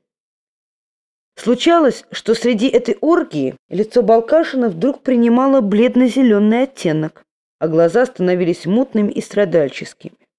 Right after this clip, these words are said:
Но и тогда, прежде чем стрелой выскочить из класса, он находил в себе настолько самообладания, чтобы запереть свой столик на огромный висячий замок.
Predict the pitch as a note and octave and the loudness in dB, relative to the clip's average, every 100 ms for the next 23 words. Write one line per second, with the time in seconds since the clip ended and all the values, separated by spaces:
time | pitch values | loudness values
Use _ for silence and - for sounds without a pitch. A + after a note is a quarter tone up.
0 | _ _ _ _ _ _ F#3 A3+ B3+ D#4 | _ _ _ _ _ _ -2 0 2 0
1 | G3+ F#3+ F#3 E3 _ _ _ A3+ C#4+ C4+ | 0 2 2 0 _ _ _ -2 0 0
2 | F#3 F#3 D#3 - G3 A#3 B3 F3+ G#3 - | -2 -4 -8 -8 -2 2 2 2 -2 -4
3 | - - D3 - - G#3+ D4 - - - | -14 -12 -12 -10 -2 0 0 -4 -14 -14
4 | _ _ - F#3+ G3 F#3 F3+ G3+ F#3 F3+ | _ _ -6 -2 -2 -2 -2 0 -2 -2
5 | F3+ F3+ F3+ - F#3 - D#3+ E3+ D#3 D3+ | -2 -2 -2 -2 -2 -2 -6 -2 -2 0
6 | D#3+ D#3 G#3+ C4 G3 C3+ - _ _ - | 0 2 0 0 -2 -4 -10 _ _ -8
7 | - F#3+ G3 F#3+ B3 B3+ F3 - D#3 D3+ | -2 2 0 0 0 0 0 -2 -6 -6
8 | - B3 B3+ B3 D#3 - C#3 D3+ E3+ B3 | -2 0 0 -2 -4 -4 -4 -2 0 0
9 | A#3 G#3+ G3 - C#3 - D#3 D#3+ D#3+ A#2 | 0 -2 -4 -4 -4 -4 -6 -4 -4 -6
10 | - | -10